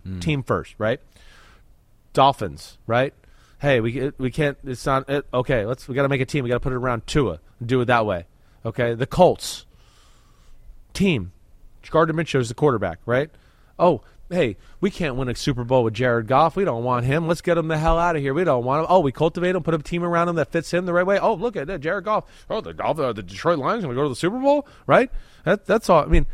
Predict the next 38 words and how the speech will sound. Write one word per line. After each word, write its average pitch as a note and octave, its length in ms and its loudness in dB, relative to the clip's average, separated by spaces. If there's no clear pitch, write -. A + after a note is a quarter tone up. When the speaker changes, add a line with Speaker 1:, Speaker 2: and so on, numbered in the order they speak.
Speaker 2:
Tampa, G#3 560 0
Baker A3+ 220 2
Mayfield A#3 360 2
sucks. G#3 400 2
He's D#3 120 -4
the F3+ 60 -4
worst F#3+ 200 0
quarterback F#3+ 360 2
in E3+ 60 -2
the F3 60 0
world. C3 240 4
Works. D#3 320 0
He D#3+ 80 -4
sucks. B2+ 340 2
Speaker 1:
Mm-hmm. - 40 -12
Speaker 2:
Get F3+ 100 4
him F3 60 4
out F3 60 6
of E3 60 2
the D#3+ 60 0
league. C3+ 220 0
Oh, A#3 160 8
wait, F3+ 200 4
he's C3+ 80 -4
had D#3+ 140 2
a B2+ 160 -2
somewhat F3 440 2
good E3 160 2
team G3+ 220 -2
that G3 80 0
knows E3 180 2
how E3 80 2
to E3 60 4
manage E3+ 360 2
him G3 100 2
a - 20 2
little F3+ 220 4
bit. B3 240 4